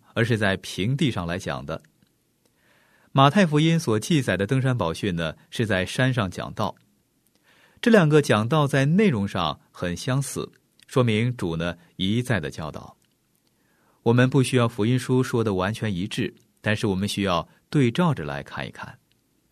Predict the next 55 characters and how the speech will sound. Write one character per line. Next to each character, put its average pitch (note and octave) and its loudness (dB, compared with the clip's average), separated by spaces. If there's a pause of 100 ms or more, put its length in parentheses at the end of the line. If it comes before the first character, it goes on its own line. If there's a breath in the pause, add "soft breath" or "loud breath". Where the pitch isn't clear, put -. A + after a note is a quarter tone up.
(920 soft breath)
那 D3 4
么 C#3+ 6
这 G#3+ 8
里 F3 8
边 C#3+ 4
有 A2 4
一 C3+ 2
件 D3+ 2
事 C3+ 0
情 G2 -2
是 G#2+ 0
值 G#2 -6
得 G#2 0
我 F#2+ 0
们 F2+ -2
特 - -6
别 G2 -2
注 G2 -6
意 F2 -2
的， D#2+ -6 (920 soft breath)
路 G3 6
加 E3 4
福 C#3 -2
音 B2 2
中 B2+ 2
的 G#2+ 4
这 D3+ 4
篇 C3 0
讲 D#2+ -4
道 G2 -2
和 - -2
马 G#2 4
太 F3 0
福 G#2+ -4
音 A2+ 0
中 A2+ -2
的 G#2 -2
讲 D#2 -6
道 F2 -2 (320 soft breath)
有 F#2+ -2
点 D#2 -2
不 E2 -8
同， G1+ -10 (960)
有 A2 2
一 B2+ 4
些 C#3 2
删 F3 2
减， D#2+ -4 (200)
也 G2 0
加 B2 -2
了 A2+ 0
一 G2+ -2
些 A2 -4
内 A#2+ -2
容， B1 -8